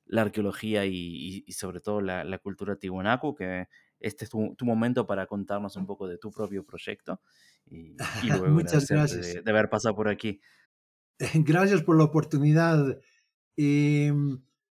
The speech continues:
Speaker 2: cuando hicimos el descubrimiento, eh, había muy, muy pocos, eh, medios, todavía hay pocos medios, eh, de difusión en, en, en mi país, ¿no?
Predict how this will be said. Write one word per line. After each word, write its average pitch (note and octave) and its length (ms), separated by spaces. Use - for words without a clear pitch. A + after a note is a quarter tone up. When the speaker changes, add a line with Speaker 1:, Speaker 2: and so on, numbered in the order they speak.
Speaker 2:
cuando G3 280
hicimos C4+ 400
el F#3+ 200
descubrimiento, F#3 1120
eh, D#3 720
había A3 320
muy, C4 300
muy B3+ 180
pocos, A#3+ 480
eh, F#3 160
medios, G3 400
todavía F3+ 500
hay E3+ 280
pocos D#3 420
medios, D3+ 520
eh, C3 200
de B2+ 120
difusión D3 640
en, A#2+ 240
en, A#2+ 360
en A#2+ 120
mi A#2 80
país, E3 500
¿no? D#3 360